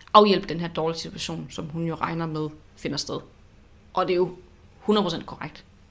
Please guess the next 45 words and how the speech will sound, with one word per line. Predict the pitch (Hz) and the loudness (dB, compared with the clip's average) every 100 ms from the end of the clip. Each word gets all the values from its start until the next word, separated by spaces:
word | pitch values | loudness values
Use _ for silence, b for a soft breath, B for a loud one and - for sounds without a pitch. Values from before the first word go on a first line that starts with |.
| - | -16
Altså, | - - - | -12 -12 -2
alt, | - 196 | 2 2
hvad | 180 | 2
hun | 175 190 | 0 -2
tror | - 160 131 127 - - | -2 -4 -4 -6 -14 -12
er | - | -8
rigtigt | 151 156 - - - | -8 -8 -12 -16 -14
i | - | -12
forhold | - 165 160 | -10 -10 -10
til, | - - | -10 -10
øh, | 62 - | -12 -12
Barty | - 170 | -10 -10
Færm | - 165 | -8 -8
junior. | 165 - - - B B B - 233 | -10 -10 -16 -20 B B B -4 0
Det | |
er | 214 | 4
der | 190 | 4
ikke | 180 | 4
nogen | 180 | 2
af | 156 | 0
de | |
andre, | 156 160 | -2 -4
de | 147 | -6
ved. | 160 - - - | -8 -12 -16 -14
De | 175 | -8
tænker | - 175 165 | -4 -4 -4
bare, | 170 165 | -4 -6
at | 160 | -8
det | |
er | 165 | -10
fordi, | 165 165 160 | -10 -10 -8
hun, | 165 165 160 | -6 -6 -6
øh, | 156 151 156 - - | -6 -8 -10 -14 -16
hun | - 170 156 | -8 -6 -6
er | |
ked | 156 214 185 | -2 0 0
af, | 170 | 0
at | 160 | -2
hun | 165 | -4
er | 156 | -8
blevet | 156 | -8
fyret | - 185 190 | -4 -2 -2
af | 165 | -4
herr | 160 | -6
Færm, | 160 247 269 220 208 | 0 2 2 2 -4